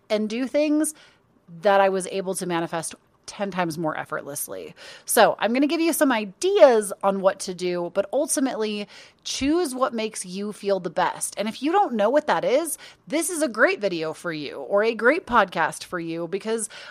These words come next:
I can give you ideas on what to try. So probably my most tried and true way of manifesting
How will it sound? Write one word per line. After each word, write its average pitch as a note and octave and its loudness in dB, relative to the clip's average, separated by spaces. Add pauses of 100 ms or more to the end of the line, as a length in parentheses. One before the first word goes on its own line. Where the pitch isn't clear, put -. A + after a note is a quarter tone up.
(120)
I A3 0
can B3 -2
give A#3+ -6
you A#3+ -4
ideas F#3+ -2
on E3+ -4
what E3 -6
to E3 -14
try. F#2 -8 (500)
So G3+ 6
probably G4+ 4
my A3+ 2
most G#3+ 2
tried G#3 2
and G3 -2
true F#3 -4
way F3 0
of E3 -6
manifesting F#3 -4